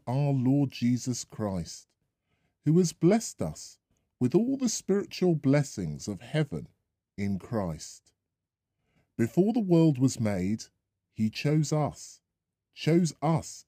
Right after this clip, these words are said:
in Christ, to be holy and spotless, and to live through love in his presence,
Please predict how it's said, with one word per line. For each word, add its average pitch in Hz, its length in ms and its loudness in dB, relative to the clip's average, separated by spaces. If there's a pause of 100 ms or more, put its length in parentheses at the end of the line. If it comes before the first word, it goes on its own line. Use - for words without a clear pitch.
in 101 160 -2
Christ, - 720 -6 (540)
to 110 100 -6
be 113 160 4
holy 196 480 2
and 208 140 2
spotless, - 800 -6 (360)
and 160 140 4
to 175 120 4
live 180 440 4
through 151 400 2
love 143 500 2 (200)
in 101 100 -4
his 113 240 -2
presence, - 800 -6